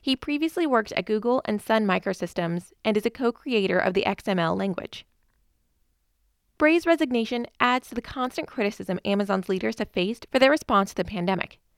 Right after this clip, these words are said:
with elected officials, Amazon employees, and activist groups calling for better protections for warehouse workers.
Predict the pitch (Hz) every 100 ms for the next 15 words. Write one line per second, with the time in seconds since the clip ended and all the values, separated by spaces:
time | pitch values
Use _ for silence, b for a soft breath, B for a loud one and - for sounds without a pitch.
0 | _ _ _ _ - 233 226 233 277 -
1 | 202 190 202 - - _ _ - 226 214
2 | 196 190 262 262 254 247 _ 208 196 196
3 | - 269 262 - 285 - - - - 226
4 | 226 214 233 254 285 247 - - 196 -
5 | 175 165 190 - 196 190 - - -